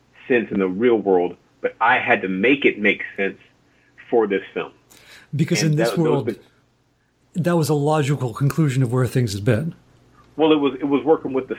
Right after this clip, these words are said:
Speaker 1: style
Speaker 2: Yeah.
Speaker 1: of the film. And so the art director, when they, when they finished designing the car, because they just want something to look good,
Speaker 2: Yep.
Speaker 1: right? They said, "This, this looks, this looks great. It fits the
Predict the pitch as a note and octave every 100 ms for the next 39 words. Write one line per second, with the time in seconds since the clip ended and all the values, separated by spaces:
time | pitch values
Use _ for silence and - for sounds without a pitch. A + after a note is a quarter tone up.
0 | - G#2+ C3+ F#2+ E2 - D#3 G2+ G2 -
1 | - D#3+ F3+ _ _ _ _ _ _ _
2 | _ A#2 G#2+ B2+ A2+ B2+ E3 B2+ A2+ G#2+
3 | A#2+ A2 G#2 G#2+ G#2 G#2 A2 G2+ - A2
4 | - G2+ G#2 G2+ F#2+ - C#3 A2+ G#2 A2
5 | G#2+ F#3 F3 C3+ B2+ C3 A#2+ G#2+ F#2 F#2+
6 | - - - _ - G3 G#2 - A#2 A2+
7 | G#2 A#2 C3 - A#2+ B2 B2 - A2+ G#2
8 | G#2+ G#2+ G#2+ A2+ A2 - - - F3+ A#2
9 | F3